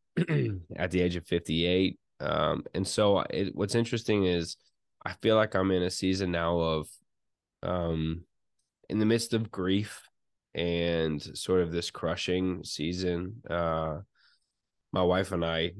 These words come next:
just to backtrack a little bit too, we, we, um, we've been married for eleven years, uh, and no kids yet. We miscarried last summer. And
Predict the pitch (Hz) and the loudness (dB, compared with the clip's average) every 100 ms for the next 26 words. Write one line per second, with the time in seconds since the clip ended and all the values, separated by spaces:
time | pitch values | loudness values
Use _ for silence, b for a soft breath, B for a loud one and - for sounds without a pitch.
0 | - 80 95 - 90 85 - 80 80 78 | -12 -12 -12 -8 -4 -4 -2 -4 -4 -2
1 | 82 82 78 - 78 82 82 80 - 82 | 0 0 -2 -4 -4 -2 -2 -4 -6 -6
2 | 78 73 - - 82 82 85 - - _ | -4 -2 -4 -4 -2 -2 -4 -6 -12 _
3 | _ _ _ _ _ _ - 90 90 87 | _ _ _ _ _ _ -4 -2 0 2
4 | 92 95 90 87 85 80 - 85 82 85 | 2 2 0 0 2 2 2 2 2 0
5 | 87 85 87 92 98 90 87 87 87 98 | 0 0 0 0 0 2 2 2 0 -2
6 | - - 85 80 82 82 87 87 - 90 | -8 -10 -6 -4 -2 -2 0 0 0 -2
7 | 85 90 85 87 85 87 85 - - 85 | -2 0 2 2 0 -2 -4 -4 -4 -2
8 | 87 85 82 - - 85 87 95 120 127 | -2 -2 -4 -4 -4 -2 0 0 -2 -6
9 | B B B B B _ - 87 90 87 | B B B B B _ -4 0 2 2
10 | 87 82 80 | 2 0 -2